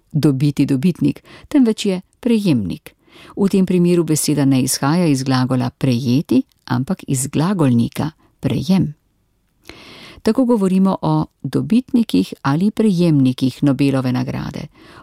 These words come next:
o dobitnikih ali prejemnikih odlikovanj za zasluge, za izredne dosežke in podobno. Novica, da je znan slikar prejetnik ugledne nagrade, pa je verjetno le pisna pomota,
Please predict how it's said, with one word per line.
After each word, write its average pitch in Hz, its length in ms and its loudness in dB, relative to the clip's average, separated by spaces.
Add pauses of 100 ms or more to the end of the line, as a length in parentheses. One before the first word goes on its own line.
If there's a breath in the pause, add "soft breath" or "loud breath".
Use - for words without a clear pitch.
(120 loud breath)
o 170 120 4
dobitnikih 196 760 0
ali 135 220 0
prejemnikih 170 680 0
odlikovanj 156 680 0
za 180 140 -2
zasluge, 185 540 -2 (360 soft breath)
za 147 160 2
izredne 135 440 2
dosežke 170 540 -4
in - 80 -8
podobno. - 480 -10 (1160 loud breath)
Novica, 247 500 2
da 175 120 -2
je 156 160 2
znan 202 240 2
slikar 180 500 -2 (340)
prejetnik 143 840 0 (320)
ugledne 170 480 2
nagrade, 180 500 0 (420 loud breath)
pa 285 100 -2
je 165 160 2
verjetno 131 400 0
le 120 180 0 (140)
pisna 123 380 0
pomota, 131 520 2